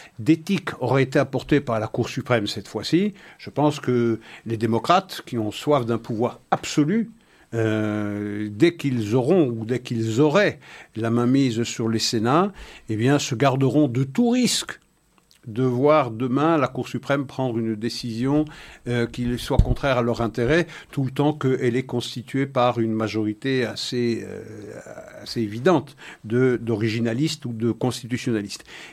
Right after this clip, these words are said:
Il y a néanmoins, euh, donc, donc je pense pas que cette décision les protège ou qu'ils aient fait une preuve, euh, magistrale de leur intégrité, de leur neutralité, je,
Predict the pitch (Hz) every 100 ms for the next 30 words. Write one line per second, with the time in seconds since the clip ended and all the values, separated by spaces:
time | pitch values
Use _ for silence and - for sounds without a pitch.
0 | - 127 202 190 - _ _ - - -
1 | 135 160 147 123 92 - - - _ 127
2 | 120 156 147 165 147 196 190 202 - 135
3 | 139 - 139 120 147 - 143 160 147 143
4 | 143 143 160 170 147 143 139 151 143 135
5 | 127 123 123 151 156 151 147 - 160 151
6 | 139 135 135 - _ - 151 151 151 117
7 | 123 127 123 - - - 135 143 147 131
8 | 147 - - 151 143 135 135 127 123 135
9 | 117 131 135 147 147 131 127 120 127 135
10 | 135 - 131 131 - 147 143